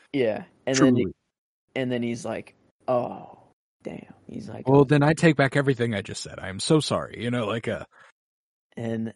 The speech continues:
Speaker 1: <sighs> I mean,
Speaker 2: "I'm an
Speaker 1: even
Speaker 2: idiot, a selfish, bumbling idiot," you know, like, uh, just, I, and that's, uh, I was so close. If I, if, I'm,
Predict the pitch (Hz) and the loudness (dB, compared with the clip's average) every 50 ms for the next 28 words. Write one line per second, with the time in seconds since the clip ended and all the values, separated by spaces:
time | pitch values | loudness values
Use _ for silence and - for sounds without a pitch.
0 | _ _ _ _ _ - 127 - - - - - - - - 139 143 160 160 - | _ _ _ _ _ -12 -10 -10 -10 -12 -14 -16 -14 -8 -4 -2 -2 0 2 2
1 | 214 214 208 175 131 120 101 92 - - - - - 180 175 - 185 - - - | 2 2 2 2 0 0 -2 -4 -8 -10 -2 4 6 6 6 6 4 0 0 0
2 | 127 156 151 143 139 135 139 139 123 - 123 107 95 - - - - 127 113 110 | 2 4 4 4 4 2 2 2 0 -2 -2 -4 -4 -6 -6 -4 -2 -2 0 0
3 | 110 110 110 104 107 - 123 110 104 - 139 147 180 - - - _ _ _ _ | -2 -4 -4 -4 -4 -4 -4 -4 -4 -2 2 2 2 2 0 -8 _ _ _ _
4 | - 143 151 147 - _ - - - - 139 - - 180 185 208 240 233 - - | -2 0 0 0 -2 _ -20 -20 -18 -18 -4 0 2 4 4 4 4 2 0 -6
5 | - - - - - - - - - - _ _ _ _ _ _ _ _ _ _ | -6 -4 -4 -4 -4 -6 -8 -10 -14 -16 _ _ _ _ _ _ _ _ _ _
6 | _ _ _ _ _ _ - - - - - 143 170 202 214 190 165 - - - | _ _ _ _ _ _ -20 -10 -2 2 4 6 8 8 8 8 6 4 0 2
7 | 151 139 127 143 151 151 - - - 131 123 120 117 107 98 87 - - - - | 4 6 8 8 6 6 4 0 2 4 4 6 4 4 2 -2 -6 -10 -12 -14
8 | - _ _ _ _ _ _ _ _ _ _ _ _ _ _ _ _ _ _ _ | -16 _ _ _ _ _ _ _ _ _ _ _ _ _ _ _ _ _ _ _
9 | _ _ _ _ - 156 151 - 143 156 185 - - 160 143 - - _ _ _ | _ _ _ _ 4 6 6 8 8 6 6 8 6 6 6 4 -2 _ _ _
10 | _ _ _ _ _ _ _ _ - - 156 190 196 | _ _ _ _ _ _ _ _ 4 6 6 6 6